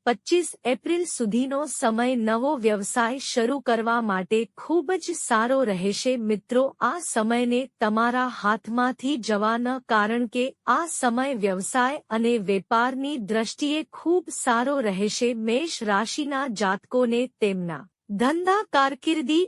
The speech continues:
અને નાતે સંબંધમાં મહત્વપૂર્ણ નિર્ણયો લેતા પહેલા સાવધ રહેવું પડશે. જો કે, શનિદેવના આ દુર્લભયોગના પ્રભાવ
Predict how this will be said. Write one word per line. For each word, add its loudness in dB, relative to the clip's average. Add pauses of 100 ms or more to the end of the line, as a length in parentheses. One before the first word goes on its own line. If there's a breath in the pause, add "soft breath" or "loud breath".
અને 2
નાતે 0
સંબંધમાં 0
મહત્વપૂર્ણ -2
નિર્ણયો 2
લેતા 0 (120)
પહેલા 0
સાવધ 0
રહેવું -2
પડશે. -2
જો 0
કે, -6
શનિદેવના 0 (180)
આ 2 (120)
દુર્લભયોગના 0
પ્રભાવ -2